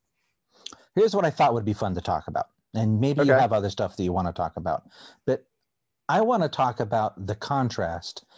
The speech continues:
Speaker 1: between the messaging of the church in twenty ten and
Speaker 2: Mm-hmm.
Speaker 1: the messaging of the church in twenty twenty.
Speaker 2: Okay.
Speaker 1: I th-,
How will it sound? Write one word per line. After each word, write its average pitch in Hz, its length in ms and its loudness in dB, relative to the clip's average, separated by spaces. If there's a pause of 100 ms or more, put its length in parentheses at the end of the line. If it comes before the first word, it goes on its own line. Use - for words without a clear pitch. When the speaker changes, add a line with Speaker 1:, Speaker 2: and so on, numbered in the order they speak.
(340)
Speaker 1:
between 110 540 0
the 104 180 -2
messaging 120 640 0
of 107 80 0
the 101 100 -4
church - 580 -6 (240)
in 98 160 -2
twenty 101 340 -4
ten 98 480 -4 (920)
and 92 420 -2
Speaker 2:
Mm-hmm. 123 360 -10 (360)
Speaker 1:
the 131 60 0
messaging 113 520 0
of 101 100 -4
the 101 80 -4
church 98 340 -6
in 90 80 -8
twenty 82 260 -8
twenty. 76 300 -12 (2000)
Speaker 2:
Okay. 180 160 2
Speaker 1:
I 180 40 4
th-, 156 220 -2